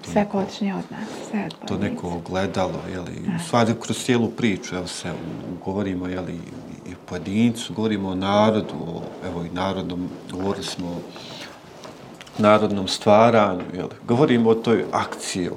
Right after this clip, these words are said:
Speaker 1: kretanju, jel, e, neko bi to nazvao možda mi-, migracija i, i, ideja, jel, nečega sličnog,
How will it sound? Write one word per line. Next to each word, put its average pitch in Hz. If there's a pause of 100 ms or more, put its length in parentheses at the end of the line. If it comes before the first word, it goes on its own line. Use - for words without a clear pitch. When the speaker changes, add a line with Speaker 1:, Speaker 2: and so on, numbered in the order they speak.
(140)
Speaker 1:
kretanju, 95
jel, 92
e, - (460)
neko 80
bi 80
to 92
nazvao 87
možda 85 (300)
mi-, 95
migracija 98
i, 90
i, 87 (640)
ideja, 101
jel, 85
nečega 87
sličnog, 90